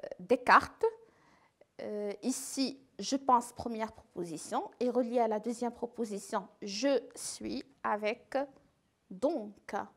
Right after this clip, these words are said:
donc qui est une conjonction de coordination. Donc, on appelle ce type de propositions qui sont reliées par, euh, donc ou par une conjonction de coordination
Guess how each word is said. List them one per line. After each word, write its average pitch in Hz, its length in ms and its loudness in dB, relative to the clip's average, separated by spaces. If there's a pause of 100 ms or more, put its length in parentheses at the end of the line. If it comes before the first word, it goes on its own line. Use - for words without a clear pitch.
(340)
donc 226 460 0
qui 202 240 -6
est 269 140 -2 (340)
une 294 180 -2 (220)
conjonction 277 800 0
de 247 140 -2
coordination. 214 680 -4 (320)
Donc, 226 260 -2
on 254 140 -2
appelle 254 380 2 (360)
ce 240 400 -2 (180)
type 220 240 -4
de 226 100 -4
propositions 247 760 -6
qui 240 140 -12
sont 247 240 -4
reliées 233 400 2
par, 220 500 2 (540)
euh, - 1120 -8
donc 208 480 0
ou 240 60 0
par 196 400 4
une 247 160 0
conjonction 233 680 -4
de 190 100 -6
coordination 202 760 -6